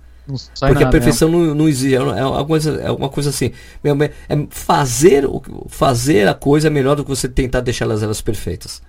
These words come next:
Speaker 2: Acho que fazer, né? Executar. Acho que é isso, é perfe-, ah, eu sei que, eu acho que era isso, é: "Perfeição é inimiga da execução das coisas." Eu acho que era uma coisa assim, sabe?
Speaker 1: Sei. Você
Speaker 2: Então
Speaker 1: falou
Speaker 2: você
Speaker 1: do Casey, o Casey é um,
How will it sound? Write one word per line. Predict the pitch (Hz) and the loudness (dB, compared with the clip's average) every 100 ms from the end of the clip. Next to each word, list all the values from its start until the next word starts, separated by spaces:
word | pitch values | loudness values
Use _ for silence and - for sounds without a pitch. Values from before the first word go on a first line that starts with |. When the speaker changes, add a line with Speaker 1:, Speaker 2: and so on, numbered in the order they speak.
| - - | -20 -14
Speaker 2:
Acho | - 101 | -6 -6
que | - - - | -6 -18 -8
fazer, | - 123 117 85 | -4 0 0 0
né? | 90 | 0
Executar. | 95 - - - - 85 85 - - - - | 0 2 0 0 0 0 -6 -16 -20 -20 -6
Acho | 131 | -2
que | 156 | 0
é | |
isso, | 151 131 | 2 2
é | |
perfe-, | - - - - | 2 2 0 -2
ah, | 151 | -4
eu | 127 | -4
sei | 151 | -4
que, | 147 | -4
eu | 95 | -4
acho | 123 - | -4 -2
que | |
era | 135 | -2
isso, | 110 107 | -2 -4
é: | - - - - | -8 -20 -20 0
"Perfeição | 175 190 175 147 - 151 185 | 0 2 2 2 2 0 2
é | 170 | 2
inimiga | 165 147 147 165 | 4 4 4 4
da | 147 | 4
execução | 143 139 - - 92 95 - - - - - - - - _ | 4 2 -2 -6 -6 -8 -18 -20 -20 -20 -20 -20 -20 -20 _
das | - - | -12 -10
coisas." | - 98 | -10 -6
Eu | 95 | -6
acho | - | -4
que | |
era | 113 | -4
uma | 107 | -2
coisa | - 113 | -2 -2
assim, | 107 - | -2 -6
sabe? | 85 98 95 - - - _ _ - | -6 -6 -6 -8 -20 -20 _ _ -18
Speaker 1:
Sei. | - 139 131 127 | -2 2 2 0
Você | - 196 | -2 2
Speaker 2:
Então | 240 | 4
Speaker 1:
falou | 247 | 6
Speaker 2:
você | |
Speaker 1:
do | 240 | 4
Casey, | - 160 208 - 180 | 4 4 4 0 -8
o | 165 | -10
Casey | - 151 175 - 190 | -4 -2 -2 0 2
é | 185 | 4
um, | 180 180 180 175 165 143 127 117 | 2 -4 -6 -6 -4 -4 -6 -8